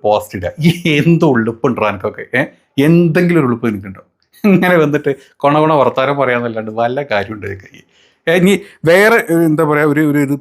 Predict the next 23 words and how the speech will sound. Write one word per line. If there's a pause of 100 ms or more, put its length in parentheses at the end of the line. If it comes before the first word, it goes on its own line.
പോസ്റ്റ്
കണ്ടു
ട്ടോ
ഞാൻ. (1900)
എന്ത്
കഷ്ടാണല്ലേ.
പോട്ടെ, (340)
ഇങ്ങനെയൊക്കെയാണ്,
ഇങ്ങനെയൊക്കെ
കരഞ്ഞങ്ങോട്ട്
മെഴുകി
അങ്ങോട്ട്
തീർത്താളിന്റെ (300)
മലനാടാ.
വേറെ
ഇപ്പൊ
എന്ത്
ചെയ്യാനാ
നമ്മളില്ലേ?
ഏ,
നമുക്കൊന്നും
ചെയ്യാൻ
പറ്റൂല്ലോ.